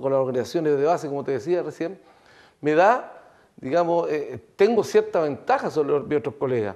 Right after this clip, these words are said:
Además que la gente quiere que llegue gente con experiencia. Y yo me siento con experiencia para poder representarlo. Tú me preguntabas recién por qué después de Core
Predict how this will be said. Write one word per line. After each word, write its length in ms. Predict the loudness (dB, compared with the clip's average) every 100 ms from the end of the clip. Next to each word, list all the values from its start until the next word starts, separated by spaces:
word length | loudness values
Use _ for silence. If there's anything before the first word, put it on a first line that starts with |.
| -12 _ _ -20 -14 0
Además 260 | 2 2
que 140 | 2 0
la 80 | 2
gente 320 | -2 -2 -2
quiere 180 | 0 2
que 120 | 2
llegue 180 | 2 0
gente 280 | -2 -2 -2
con 120 | -4
experiencia. 720 | -4 0 0 0 -2 -8 -8 -14 _ _ _ _ _ _ _
Y 60 | -2
yo 120 | 0
me 80 | 0
siento 320 | -2 -6 -4
con 100 | -4
experiencia 460 | -2 -2 -4 -2 -2
para 100 | 0
poder 160 | -2
representarlo. 640 | -2 -6 -10 -4 -2 -2 -6
Tú 140 | -2
me 60 | 0
preguntabas 420 | 0 -2 0 0
recién 340 | 0 -2 -2 -6 -20 -4
por 180 | -2 0
qué 100 | 2
después 300 | 2 2 0
de 60 | 2
Core 300 | 4 4